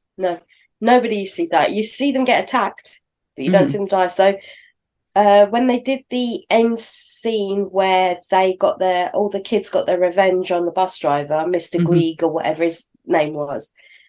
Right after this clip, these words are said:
Speaker 1: it was done in comic book format
Speaker 2: Mm-hmm.
Speaker 1: to take the edge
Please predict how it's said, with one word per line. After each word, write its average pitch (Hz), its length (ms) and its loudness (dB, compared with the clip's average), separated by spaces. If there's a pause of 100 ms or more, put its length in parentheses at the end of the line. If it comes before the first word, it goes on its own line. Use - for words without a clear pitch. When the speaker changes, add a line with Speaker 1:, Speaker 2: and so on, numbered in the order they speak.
(360)
Speaker 1:
it - 140 -2
was 196 160 -6
done 196 160 4
in 180 100 2
comic 202 360 0
book - 180 -4
format 165 600 -2 (420)
Speaker 2:
Mm-hmm. 151 220 -2
Speaker 1:
to 151 80 -2
take 190 280 0
the 156 220 -6
edge 175 460 0